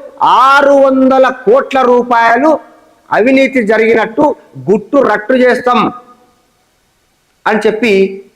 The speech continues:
మన ముఖ్యమంత్రి రవ్వంతన్న మాట్లాడుతారు. రవ్వంతన్న చాలా గట్టిగా మాట్లాడుతారు. నిజంగానే నువ్వు దొంగవు కాకపోతే అసెంబ్లీలోకి వెళ్ళి ఎందుకు పారిపోతావు అని కూడా అంటుండు. అంటే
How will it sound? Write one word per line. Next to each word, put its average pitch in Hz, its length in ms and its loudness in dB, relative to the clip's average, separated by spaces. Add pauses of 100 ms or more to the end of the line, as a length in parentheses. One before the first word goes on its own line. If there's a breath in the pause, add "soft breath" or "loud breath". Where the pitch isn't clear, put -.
మన 180 140 0
ముఖ్యమంత్రి 214 640 0
రవ్వంతన్న 202 640 0
మాట్లాడుతారు. 147 920 -6
రవ్వంతన్న 202 560 -2
చాలా 208 460 -2
గట్టిగా 196 240 -2
మాట్లాడుతారు. 220 560 -4 (1600)
నిజంగానే 285 480 2
నువ్వు 285 220 2
దొంగవు 262 380 2
కాకపోతే 277 640 0
అసెంబ్లీలోకి 277 680 2
వెళ్ళి 277 160 2
ఎందుకు 269 240 2
పారిపోతావు 262 760 0 (360)
అని 220 120 -2
కూడా 240 140 0
అంటుండు. 185 300 -4 (1400)
అంటే 196 240 -2